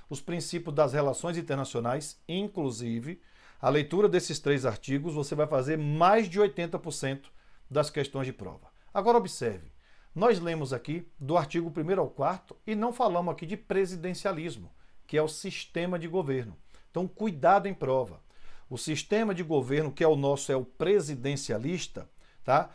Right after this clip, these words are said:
Aonde o presidente da República, ele acaba acumulando funções, atuando como chefe de Estado, de governo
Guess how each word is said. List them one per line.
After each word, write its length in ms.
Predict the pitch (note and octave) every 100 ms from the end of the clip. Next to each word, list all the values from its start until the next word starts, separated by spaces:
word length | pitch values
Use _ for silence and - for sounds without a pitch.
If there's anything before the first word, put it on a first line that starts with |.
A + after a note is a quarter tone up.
| -
Aonde 300 | B2 C3 D#3+
o 40 | D3+
presidente 600 | - F3+ D#3+ C3+ F3 F3
da 120 | D3+
República, 540 | D3 C3+ E3+ E3 - D3+
ele 100 | C#3+
acaba 360 | - D#3 D#3
acumulando 460 | C#3+ D#3+ C#3+ F3+ F#3
funções, 680 | - B2 - D3 D3 A2 -
atuando 360 | B2+ - C#3+ C#3+
como 220 | C#3 B2
chefe 280 | - D3 C3
de 100 | A2+
Estado, 520 | - - C#3+ D3 A#2
de 100 | A#2
governo 580 | C3 A#2 A#2+ D3+ B2+